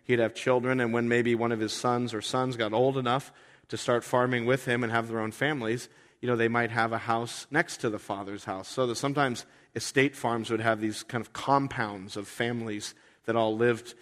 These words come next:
near one another. Uh, last, uh, week, my, some of my dad's relatives from Nebraska were out here. My dad's from Nebraska, my mom's from Iowa, and some of them are still farmers. They all grew up farmers. Some of them are still farming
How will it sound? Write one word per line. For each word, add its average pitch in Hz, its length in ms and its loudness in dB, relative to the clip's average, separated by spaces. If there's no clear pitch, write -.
near 117 200 0
one 113 200 -2
another. 98 420 -8
Uh, 104 120 0
last, 120 360 2
uh, 101 300 -2
week, 107 320 -2
my, 101 320 -4
some 117 180 -4
of 107 40 -2
my 101 160 -4
dad's 107 420 0
relatives 98 480 -6
from 101 180 -8
Nebraska 98 560 -4
were 95 160 -10
out 92 180 -6
here. 95 280 -8
My 110 100 -2
dad's 113 260 2
from 110 120 -6
Nebraska, 104 400 -4
my 101 80 -6
mom's 101 280 -8
from 98 120 -12
Iowa, 98 360 -6
and 98 120 -10
some 139 180 4
of 131 60 4
them 117 160 0
are 101 60 -8
still 120 240 0
farmers. 113 560 -6
They 107 80 -2
all 107 100 0
grew 104 160 -4
up 92 80 -4
farmers. 101 380 -10
Some 110 100 -8
of 107 60 -8
them 98 120 -12
are 92 60 -14
still 104 180 -8
farming 101 460 -8